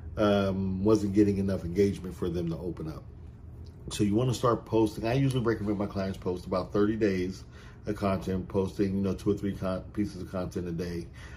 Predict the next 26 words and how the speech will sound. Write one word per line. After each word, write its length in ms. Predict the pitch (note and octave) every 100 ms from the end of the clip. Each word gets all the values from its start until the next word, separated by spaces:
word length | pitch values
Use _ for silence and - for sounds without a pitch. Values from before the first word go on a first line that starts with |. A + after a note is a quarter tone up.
| -
I 40 | F#2+
recommend 440 | G#2 G#2 G#2 G#2
that 100 | F#2+
they 100 | G2+
go 160 | F#2 F#2
live 440 | F#2 F2+ F2+ F2 -
every 260 | A2 G2 F#2+
day, 180 | F2 F2+
at 80 | G2+
least 220 | C#3+ -
five 240 | F#2+ E2
days 200 | E2 D2+
a 40 | D2+
week, 240 | C#2 C2+
and 120 | F2+ E2+
depending 320 | E2+ F#2+ F2+
on 80 | F2+
your 80 |
business 320 | E2+ F2 E2 E2+
model, 360 | E2 F2 E3 - - - - - -
open 260 | F2 F#2
hours 300 | F2 E2+ D#2+
and 80 | -
stuff 260 | - F2 E2+
like 200 | D#2+ D2+
that. 180 | C#2+